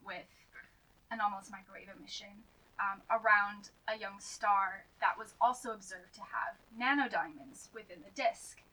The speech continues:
And, um, she thought this was quite interesting, but what was more interesting was when she was talking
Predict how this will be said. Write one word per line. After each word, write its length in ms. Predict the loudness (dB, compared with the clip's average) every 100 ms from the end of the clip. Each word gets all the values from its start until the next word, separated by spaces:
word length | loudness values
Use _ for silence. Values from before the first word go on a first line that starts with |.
| _ -20 _
And, 400 | -4 -4 -8 -14 -8 -2
um, 400 | 0 0 -6 -14 -18
she 200 | -10 -8
thought 180 | 4 4
this 140 | 4 -2
was 100 | -2
quite 220 | 4 4
interesting, 600 | 4 -2 -4 -6 -6 -4
but 180 | 0 0
what 160 | 0 -4
was 200 | -6 4
more 200 | 6 6
interesting 400 | 4 -2 -10 -12
was 140 | -14
when 140 | -14 -14
she 100 | -14
was 120 | -6
talking 440 | 0 0 -2 -14